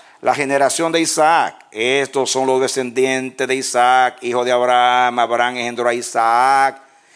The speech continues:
y era Isaac de cuarenta años", y sigue la narración. Eso se llama las generaciones de Isaac, que termina, termina con el, con el treinta y cinco veintinueve. Vamos al treinta y cinco veintinueve.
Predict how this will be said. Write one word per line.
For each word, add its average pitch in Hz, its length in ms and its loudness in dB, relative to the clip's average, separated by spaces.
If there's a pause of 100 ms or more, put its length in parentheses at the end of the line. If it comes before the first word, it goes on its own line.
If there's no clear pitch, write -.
y 120 160 0
era 135 240 2
Isaac 131 400 0
de 131 80 -4
cuarenta 127 540 -2
años", 131 180 -6
y 113 60 -12
sigue 120 280 -4
la 117 100 0
narración. 123 680 -2 (280)
Eso 127 180 -6
se 175 120 -2
llama 160 540 0 (220)
las 120 180 -2
generaciones 123 960 -4 (160)
de 131 240 -4
Isaac, 135 800 -2 (140)
que 120 60 -4
termina, 143 720 -4 (340)
termina 147 720 -4
con 139 240 -2
el, 135 300 -4
con 127 180 -6
el 127 140 -4
treinta 131 360 -4
y 123 60 -6
cinco 156 540 -4
veintinueve. 156 800 -4 (320)
Vamos 113 280 -8
al 127 120 -2
treinta 127 320 -4
y 131 80 -4
cinco 143 480 -4
veintinueve. 151 680 -6